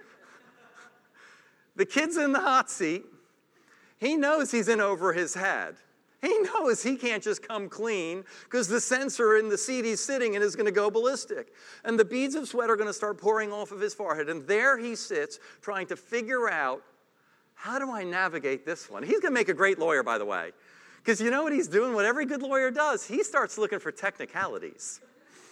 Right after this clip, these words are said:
All right, that's what he's doing. He said, "Well, let's look at the word good and redefine it." Because if you can lower the definition of the word good to that of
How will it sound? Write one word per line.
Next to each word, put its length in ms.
All 60
right, 100
that's 220
what 120
he's 140
doing. 300
He 60
said, 200
"Well, 360
let's 320
look 160
at 100
the 60
word 360
good 500
and 160
redefine 840
it." 140
Because 240
if 140
you 100
can 220
lower 480
the 100
definition 640
of 100
the 80
word 400
good 500
to 140
that 320
of 100